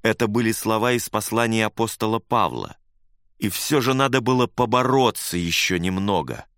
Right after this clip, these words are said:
продолжить поиски до конца и не бояться потерпеть поражение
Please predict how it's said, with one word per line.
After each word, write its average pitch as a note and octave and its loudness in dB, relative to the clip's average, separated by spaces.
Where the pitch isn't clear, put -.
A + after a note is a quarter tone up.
продолжить B2+ 0
поиски A#2+ 2
до G#2 0
конца A2 0
и A#2 0
не A#2+ 2
бояться A#2+ 0
потерпеть A2+ -4
поражение G2 -2